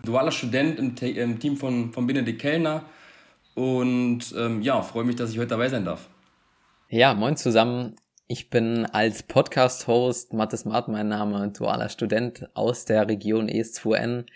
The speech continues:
Speaker 2: Ja, schon ein bisschen länger bekannt und dementsprechend gleich, um mal mit den Fragen aufzuräumen, wieso überhaupt das Format Podcast, wieso überhaupt ich als Moderator,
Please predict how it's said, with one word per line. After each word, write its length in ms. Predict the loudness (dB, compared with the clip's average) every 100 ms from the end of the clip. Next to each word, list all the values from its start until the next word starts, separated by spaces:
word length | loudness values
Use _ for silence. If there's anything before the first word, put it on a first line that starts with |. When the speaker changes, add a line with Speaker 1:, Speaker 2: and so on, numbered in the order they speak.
| -20 -20 -20 -20 _
Speaker 2:
Ja, 160 | 6 6
schon 280 | 6 6
ein 160 | 4 2
bisschen 340 | 0 2 4
länger 300 | 6 6 6
bekannt 760 | 2 4 4 6 0 -6 -14 -10
und 320 | -4 -2 0 0
dementsprechend 840 | 2 0 -2 -4 0 -2 -2 -4
gleich, 460 | 4 6 4 0 -2
um 160 | 0
mal 260 | 2 2 0
mit 120 | 0
den 120 | 0 0
Fragen 420 | 4 6 8 6
aufzuräumen, 720 | 0 -2 -2 6 8 6 2 -8 -20 -20 -12
wieso 520 | -8 0 2 4 6
überhaupt 420 | 6 6 6 4 -2 -2
das 320 | 0 0 -6
Format 380 | 0 6 6 6
Podcast, 720 | 2 0 4 8 8 6 -6 -2
wieso 300 | 0 2 2
überhaupt 420 | 4 2 2 -2
ich 140 | -4
als 160 | -4 -4
Moderator, 760 | 0 2 6 6 8 6 4